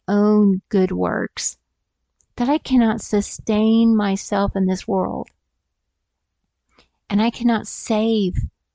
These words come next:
myself for the next on my own worth, my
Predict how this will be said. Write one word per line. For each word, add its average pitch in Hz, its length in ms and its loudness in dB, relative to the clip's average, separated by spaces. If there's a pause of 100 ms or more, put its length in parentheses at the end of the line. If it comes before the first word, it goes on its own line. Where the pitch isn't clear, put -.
myself 214 600 -2
for 185 160 0
the 185 140 -4
next - 680 -6 (240)
on 202 160 2
my 190 240 0
own 202 360 2
worth, 180 380 0
my 180 200 -4